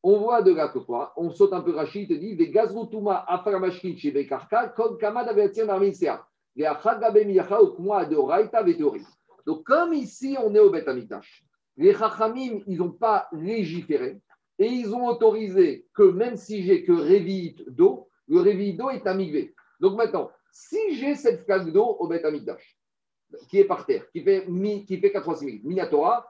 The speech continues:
c'est un bon migvé. Je peux amener une petite cuillère qui était impure, je sais pas d'où, et la tremper, et la purifier. Donc si c'est un migvé qui est pur, donc les eaux qui constituent ce migvé sont tahor.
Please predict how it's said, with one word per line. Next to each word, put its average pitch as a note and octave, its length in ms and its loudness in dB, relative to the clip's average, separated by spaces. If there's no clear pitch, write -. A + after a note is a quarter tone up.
c'est D3+ 140 -4
un D3 80 -2
bon D#3 140 -2
migvé. G#3+ 420 -2
Je - 180 -20
peux G#3 120 6
amener G3 280 4
une F3+ 140 -4
petite F3 200 -14
cuillère F3+ 480 0
qui E3 160 0
était D#3 320 0
impure, C#3+ 480 0
je C3+ 80 -6
sais C3+ 80 -6
pas B2 160 -8
d'où, B3 340 -2
et D#3 80 2
la D#3+ 140 0
tremper, D3 360 -2
et B3 40 -6
la F3+ 120 2
purifier. F#3 520 -4
Donc F#3+ 160 0
si - 380 -6
c'est C#4+ 160 0
un C4+ 100 0
migvé C4 380 -4
qui A#3+ 80 -10
est A3 140 -6
pur, G3+ 300 0
donc F#3+ 300 -4
les A3+ 240 -2
eaux B3 300 0
qui - 80 -20
constituent G3 400 -4
ce E3+ 120 -14
migvé E3+ 420 -4
sont D4 300 -6
tahor. G3 460 0